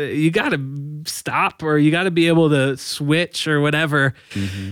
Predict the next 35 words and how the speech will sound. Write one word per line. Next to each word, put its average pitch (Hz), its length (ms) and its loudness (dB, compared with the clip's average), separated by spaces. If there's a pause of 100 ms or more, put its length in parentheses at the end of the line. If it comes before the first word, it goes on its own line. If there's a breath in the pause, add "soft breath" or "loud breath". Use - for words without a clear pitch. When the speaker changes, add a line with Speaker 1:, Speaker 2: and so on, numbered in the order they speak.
(120)
Speaker 1:
And 135 180 4
so 143 180 2
I 127 180 2
was 120 260 4
really 131 840 4
hard 95 280 0
on 92 100 -2
myself. - 760 -6 (140)
Um, 92 460 -6 (540)
and 143 360 4
I 120 140 0
assumed 143 500 4
that 110 160 -2
the 113 100 4
way 113 460 2
to, 110 760 -2 (260)
uh, 80 240 -14 (100)
address 117 480 -4
it 160 220 -2 (120)
was 110 320 -4
just 113 280 -6
to 107 100 0
work 98 760 -4
harder 95 420 0
and 95 160 0
just 95 220 0
be 80 120 -4
better. - 420 -2
<laughs> - 40 -18
Speaker 2:
Mm-hmm. 110 460 0 (260 loud breath)
Speaker 1:
Just - 240 -4
be 127 220 4
better, 117 500 -2
you 110 160 2
know? 107 220 0